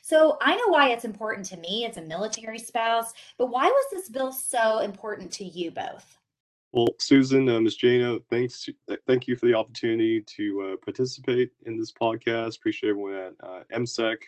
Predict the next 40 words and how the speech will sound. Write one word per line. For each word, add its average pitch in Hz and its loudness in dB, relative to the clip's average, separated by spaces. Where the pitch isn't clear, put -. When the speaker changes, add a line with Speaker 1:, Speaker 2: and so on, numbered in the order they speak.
Speaker 2:
as 98 -8
well. 107 4
Um, 98 -2
you 101 -2
know, 101 2
this, 131 0
this 131 -2
was 135 0
a 120 -6
bill 117 2
that 107 0
was 101 -4
about, 110 -4
uh, 95 -8
two - -4
years 107 2
in 98 -4
the 95 -4
making. 101 -2
Uh, 95 -6
we 110 0
had 120 0
a 104 0
constituent, 104 -6
uh, 90 -10
Karen 107 -2
Bailey, 107 4
she - -10
works 104 -6
at, 98 -4
uh, 95 -6
our 101 -4
local 101 -2
career 101 0
tech 101 -4
center, 101 -2
and 98 -4
she 120 -6
messaged 110 -2
me, 104 0